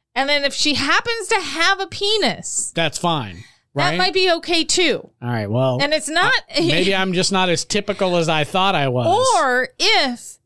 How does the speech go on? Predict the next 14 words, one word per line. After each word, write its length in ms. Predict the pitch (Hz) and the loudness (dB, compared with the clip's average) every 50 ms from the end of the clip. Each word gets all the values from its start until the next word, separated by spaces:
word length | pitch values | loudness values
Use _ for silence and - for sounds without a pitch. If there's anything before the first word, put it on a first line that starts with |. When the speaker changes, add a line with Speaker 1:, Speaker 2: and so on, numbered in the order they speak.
| - _ - | -20 _ -4
Speaker 1:
there 200 | 226 269 277 285 | 0 0 0 2
is 180 | 294 302 254 262 | 0 -2 -2 -2
a 80 | 269 | -2
guy 680 | 240 214 247 294 302 302 294 285 269 262 254 254 240 - _ _ _ _ _ _ _ - | -2 0 0 0 2 2 2 2 2 0 -2 -4 -6 -10 _ _ _ _ _ _ _ -2
in 360 | 254 277 294 302 302 302 311 | 0 0 0 0 -2 -4 0
the 280 | 294 294 285 277 233 226 - 214 202 | 0 0 0 0 -4 -12 -18 -10 -4
thumbnail 560 | - 294 294 330 311 262 226 196 180 175 180 170 | 0 0 0 0 0 0 2 2 2 0 0 0
Speaker 2:
Yeah. 280 | 156 147 131 113 104 110 - _ _ _ - | 0 0 0 -2 -6 -10 -14 _ _ _ -4
Speaker 1:
who's 420 | - 277 269 254 247 226 208 - _ _ _ _ _ _ - | -2 0 2 2 0 -2 -4 -10 _ _ _ _ _ _ -6
really 340 | 233 247 247 254 247 233 220 | -2 0 2 2 2 0 -2
packing 440 | 196 240 214 214 208 - 220 220 | -2 -2 -2 -2 -4 -6 -6 -4
some 180 | 202 - 214 214 | -2 0 0 2
heat. 340 | 214 214 175 - - - - - | 2 2 0 -2 -6 -14 -10 -4
Speaker 2:
Yeah. 340 | 143 135 123 107 92 92 | -2 0 0 0 -2 -6